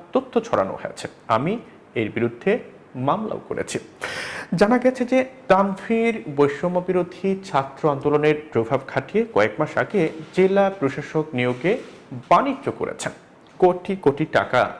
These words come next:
নিয়ে তিনি ডিসি নিয়োগের তথ্য ফাঁস হওয়ার পর ব্যাপক বিতর্ক উঠেছে তার বিরুদ্ধে। বাধ্য হয়ে সরকার ঘটনা তদন্তে তিন উপদেষ্টার সমন্বয়ে একটি কমিটি গঠন করে। এরপর মার্চে জাতীয় শিক্ষাক্রম ও পাঠ্যপুস্তক বোর্ড এনসিটিবি বাণিজ্যে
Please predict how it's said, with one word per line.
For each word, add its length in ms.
নিয়ে 320
তিনি 280
ডিসি 320
নিয়োগের 300
তথ্য 560
ফাঁস 180
হওয়ার 180
পর 340
ব্যাপক 320
বিতর্ক 280
উঠেছে 320
তার 120
বিরুদ্ধে। 420
বাধ্য 380
হয়ে 140
সরকার 260
ঘটনা 280
তদন্তে 400
তিন 280
উপদেষ্টার 540
সমন্বয়ে 440
একটি 260
কমিটি 320
গঠন 280
করে। 180
এরপর 200
মার্চে 400
জাতীয় 320
শিক্ষাক্রম 600
ও 480
পাঠ্যপুস্তক 680
বোর্ড 180
এনসিটিবি 580
বাণিজ্যে 640